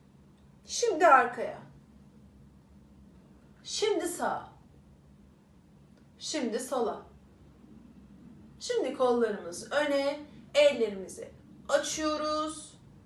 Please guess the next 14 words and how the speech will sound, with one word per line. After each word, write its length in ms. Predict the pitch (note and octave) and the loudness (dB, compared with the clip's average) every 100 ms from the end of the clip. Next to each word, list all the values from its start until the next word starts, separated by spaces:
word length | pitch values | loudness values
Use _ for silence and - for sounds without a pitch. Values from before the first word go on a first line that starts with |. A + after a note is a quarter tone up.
| - | -16
kapatıyoruz. 880 | A#3 G#3+ F#2+ - - - - - - - - - - - | -14 -12 -12 -14 -20 -20 -20 -20 -20 -20 -20 -20 -10 -4
Açıyoruz, 960 | D#4+ D#4 E4 D#4 D4+ D4+ D#4 D#4 - - - - - - - | -2 -2 -4 -2 -2 -2 -4 -8 -18 -20 -20 -20 -20 -20 -10
kapatıyoruz 640 | - G2+ - - - - | -8 -8 -10 -12 -14 -14
çocuklar. 580 | - - - - - - - - - - - - - - | -16 -16 -16 -18 -18 -20 -20 -20 -20 -20 -20 -20 -16 -2
Aynı 300 | D4 G4+ F#4+ | 0 0 -2
egzersizi 840 | C#4+ G#3 G#3+ G3 - G#3 G#3 C#4+ - - - - | -4 -2 0 0 -4 -4 0 0 -2 -14 -20 -4
tekrar 460 | D4 C#4 C4 A3+ G3 | -2 0 0 2 0
edelim. 600 | F3 D#3 E3 A3+ F#4+ - - - - - | -2 -6 -8 -8 -10 -16 -20 -20 -20 -6
Öncelikle 760 | D4+ F#4 F#4 C#4+ A3+ G3+ F#3+ F#3+ | 0 0 0 -2 -4 -4 -4 0
derin 260 | A#3 G#3+ | 2 0
bir 160 | G#3 D4+ | -2 0
nefes 320 | E4 E4 D#4+ | -2 -4 -2
alıyoruz. 640 | C#4+ C4+ A#3+ A#3+ C4 - - - - - - - - - - - - - - - - - | -2 0 -2 -2 -4 -8 -16 -20 -20 -20 -20 -20 -20 -20 -20 -20 -20 -20 -20 -20 -20 -4
Veriyoruz. 760 | A#3+ A3+ F3 - - - - | 2 2 2 -6 -8 -14 -18